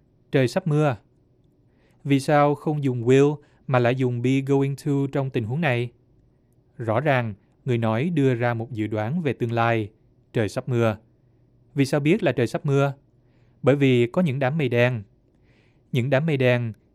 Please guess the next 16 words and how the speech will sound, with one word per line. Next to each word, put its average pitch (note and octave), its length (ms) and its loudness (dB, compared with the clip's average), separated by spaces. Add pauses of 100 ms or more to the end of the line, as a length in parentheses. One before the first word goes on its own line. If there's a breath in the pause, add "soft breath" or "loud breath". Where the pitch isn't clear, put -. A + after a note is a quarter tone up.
chính D3+ 240 0
là G3+ 120 2
thứ C3 280 2
mà G3+ 160 0
người A#2+ 140 -2
nói A2+ 320 -2
đang C3+ 280 -2
nhìn A2+ 180 -4
thấy, B2 420 -2 (400 soft breath)
và C3+ 180 2
vì C3 120 0
vậy, A#2 400 0 (160)
anh B2+ 180 -4
ta A#2+ 140 0
dự G#2+ 180 -4
đoán A2+ 380 -2